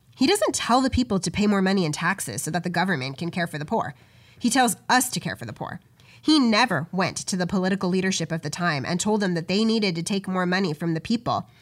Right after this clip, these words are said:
and especially from the wealthy people, so that the government can take care of the poor. That is not a thing that we have any evidence that ever happened.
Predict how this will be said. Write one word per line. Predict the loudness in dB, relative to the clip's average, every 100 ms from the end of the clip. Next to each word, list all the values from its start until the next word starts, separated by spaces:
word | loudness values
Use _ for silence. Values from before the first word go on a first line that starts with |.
| -20 -6
and | -2
especially | 0 -2 0 -2
from | 0
the | 0
wealthy | 2 2 2
people, | -2 -2 -4 -8 -10 -4
so | 0
that | 2 2
the |
government | 0 2 2 2 0
can | 0
take | -2 0
care | 0
of | 0
the | -2
poor. | 0 -2 -4 -12 -12 0
That | 2 4
is | 4
not | 6 4 2
a |
thing | 0 2 4 2
that | 2
we | 2
have | 2 0 2
any | 4 4
evidence | 2 0 -4 -4
that | -4
ever | -2 0
happened. | 0 -2 -6 -12